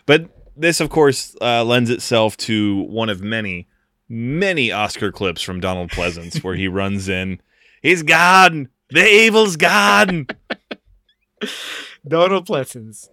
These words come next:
Speaker 2: Halloween. <laughs> Oh, no, he has, he has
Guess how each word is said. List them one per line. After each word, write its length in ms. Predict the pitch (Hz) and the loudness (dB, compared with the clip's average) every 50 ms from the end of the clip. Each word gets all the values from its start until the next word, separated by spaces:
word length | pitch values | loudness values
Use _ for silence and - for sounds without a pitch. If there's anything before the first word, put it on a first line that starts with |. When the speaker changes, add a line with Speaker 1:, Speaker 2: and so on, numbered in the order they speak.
| _ _ | _ _
Speaker 2:
Halloween. 540 | 131 135 139 143 147 139 131 123 117 107 - _ _ _ _ _ - _ _ - | -8 -4 -2 -2 -2 -2 -2 -6 -8 -14 -18 _ _ _ _ _ -20 _ _ -4
<laughs> 40 | 175 - - - - 120 208 - - _ - 202 - _ _ 208 _ _ _ _ - 160 - _ _ _ _ - - - - - - - - - _ _ | -4 -4 -6 -10 -10 -10 -10 -10 -10 _ -14 -16 -16 _ _ -20 _ _ _ _ -20 -20 -20 _ _ _ _ -20 -20 -20 -18 -18 -20 -20 -20 -20 _ _
Oh, 180 | 143 131 127 123 | -6 -6 -6 -6
no, 160 | 127 120 127 | -6 -6 -8
he 120 | 147 151 196 | -6 -4 -4
has, 260 | 180 156 143 131 - - | -2 -2 -4 -4 -6 -6
he 120 | 143 165 165 | -2 0 0
has 240 | 143 135 - - | 2 0 -2 -6